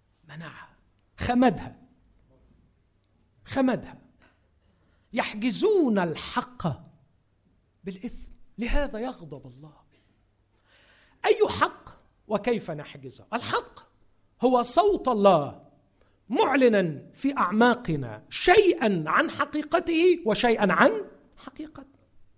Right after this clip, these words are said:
بس ببساطة شديدة، أنت كائن عاقل، أنت روح أيها الإنسان مهلا، أنت روح لا جسد. خلي بالك،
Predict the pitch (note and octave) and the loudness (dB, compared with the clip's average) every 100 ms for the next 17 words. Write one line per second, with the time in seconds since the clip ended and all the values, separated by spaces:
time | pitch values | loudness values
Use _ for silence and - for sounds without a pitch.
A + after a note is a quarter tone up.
0 | _ _ _ D#4 D4 - C4+ C4 C4 C#4+ | _ _ _ -10 -10 -14 -10 -8 -8 -8
1 | C#4 - B3 B3 B3 - _ _ _ _ | -10 -18 -18 -18 -20 -20 _ _ _ _
2 | _ _ E4 E4+ E4 _ _ _ _ _ | _ _ _ _ -20 _ _ _ _ _
3 | _ _ - G#4 - E4 D4+ D#4 D4+ B3+ | _ _ -2 -2 -2 -2 4 4 4 -4
4 | F3 B3 C#4 - C3+ - - _ _ _ | 2 2 2 -6 -10 -12 -20 _ _ _
5 | _ _ _ _ _ _ _ _ _ _ | _ _ _ _ _ _ _ _ _ _
6 | _ _ _ - F#4+ A4 D#4 D4+ E4+ F4 | _ _ _ -2 -2 0 0 6 8 8
7 | E4 B3 - - - - G4 F#4+ B3+ C4 | 8 4 -2 -12 -4 0 2 2 2 2
8 | B3+ B3+ A#3+ A3+ - C#4 C#4+ D#4 B3+ A#3 | 0 -2 -2 0 2 4 6 6 4 6
9 | C4+ D4 F#4 C4 A3 D3 A#2+ - _ _ | 6 4 4 2 2 -4 -8 -20 _ _
10 | _ _ D4 F#4+ - C4+ C#4+ G4 G4+ F4+ | _ _ 0 0 2 4 8 8 8 6
11 | A#3 - - - _ _ _ _ - F#2 | 2 -2 -14 -20 _ _ _ _ -8 -8
12 | F2+ D#2 A#3 - C4 - _ _ - B4 | -6 -8 -8 -10 -14 -20 _ _ -4 0
13 | E4+ C#4+ F#4+ G#4 A3+ - | 4 6 6 6 0 -4